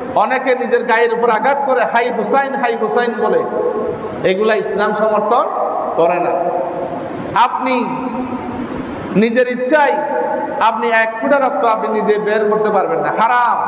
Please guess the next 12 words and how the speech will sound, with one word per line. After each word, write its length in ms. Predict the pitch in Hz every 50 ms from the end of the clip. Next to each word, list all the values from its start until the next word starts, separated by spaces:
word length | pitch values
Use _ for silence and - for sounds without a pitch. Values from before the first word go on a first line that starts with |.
| - - - - - - - - - - - - - - - - - - - - - - - -
আপনি 280 | 214 226 - 254 254
আপনার 340 | 247 240 233 233 247 254 240
শরীরে, 560 | 247 - 269 277 277 277 269 262 262 233 190 - - - - - - - - - - - - - 508 523 508 539 539 523 523 - - - - - - - - - - - - - - - - - - -
অনেক 280 | 175 202 226 262 262 -
সময় 260 | - 277 262 262 254
আমরা 260 | 240 233 240 247 254
রাগ 200 | 247 240 233 226 233 226
করে 160 | 240 247 247
ঘুমের 300 | 220 233 247 247 247 240
ওষুধ 240 | 233 - 233 247 247
খেয়ে 180 | 240 226 214
ফেলি, 260 | 202 208 - - -